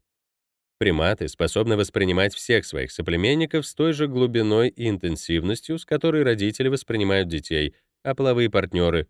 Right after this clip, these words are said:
друг друга. Что же касается моногамии,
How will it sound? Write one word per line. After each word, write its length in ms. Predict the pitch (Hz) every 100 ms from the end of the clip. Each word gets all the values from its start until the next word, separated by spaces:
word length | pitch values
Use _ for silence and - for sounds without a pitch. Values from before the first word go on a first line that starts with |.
| _
друг 280 | 120 117 98
друга. 360 | 76 65 55 50 _ _ _ _ _ _ _ _
Что 220 | - 170
же 100 | 160
касается 640 | 120 - 151 135 - 113
моногамии, 880 | 104 107 101 90 90 147 127 80 60